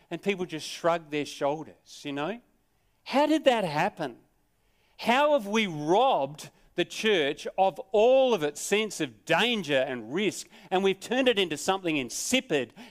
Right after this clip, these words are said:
and inane and anemic and domesticated and safe? We're always talking about safe church. Yes, I believe it, okay?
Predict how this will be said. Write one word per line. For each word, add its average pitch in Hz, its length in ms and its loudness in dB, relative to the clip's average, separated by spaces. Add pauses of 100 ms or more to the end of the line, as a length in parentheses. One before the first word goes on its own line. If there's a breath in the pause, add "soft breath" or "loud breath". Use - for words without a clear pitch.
and 175 120 2
inane 185 560 2
and 160 240 -2
anemic 165 680 0
and 147 160 -4
domesticated 131 1120 -2 (380 soft breath)
and 151 280 -2
safe? - 920 -2 (500)
We're 156 100 2
always 202 480 2
talking 185 340 0
about 127 280 0
safe 170 260 0
church. 156 240 -4
Yes, 202 300 2
I 208 120 4
believe 202 440 2
it, 196 160 4
okay? 185 580 0